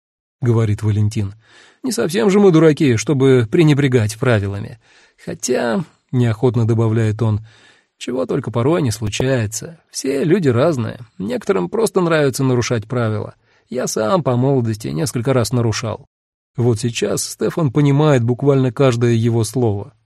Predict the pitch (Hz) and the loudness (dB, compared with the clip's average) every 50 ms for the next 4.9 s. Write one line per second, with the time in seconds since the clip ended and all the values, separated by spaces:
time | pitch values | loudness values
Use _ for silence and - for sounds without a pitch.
0 | _ - 120 110 101 - - 117 110 110 135 156 165 160 143 113 95 98 107 110 | _ -6 -4 -2 -2 -2 -2 0 0 2 2 4 4 4 2 2 0 -2 -2 -4
1 | 117 107 - 135 135 147 143 123 123 104 - - - - _ - 151 147 135 139 | -4 -2 0 2 2 4 4 2 0 -2 -4 -18 -20 -20 _ 0 2 4 4 4
2 | 131 123 120 113 - 131 117 - 120 107 120 120 113 - 120 107 104 - - - | 4 4 4 2 0 -2 0 0 0 0 0 -2 -2 -2 -4 -4 -4 -6 -12 -16
3 | - _ _ _ _ _ _ - 190 202 165 - - 131 110 - - 185 135 107 | -18 _ _ _ _ _ _ -12 -10 -8 -8 -8 -10 -10 -4 -2 -2 0 0 -2
4 | 104 113 104 104 - 107 101 104 107 117 113 101 92 101 98 101 - | -2 -4 -6 -6 -4 -6 -4 -2 -2 -2 -2 -2 -2 -4 -8 -12 -14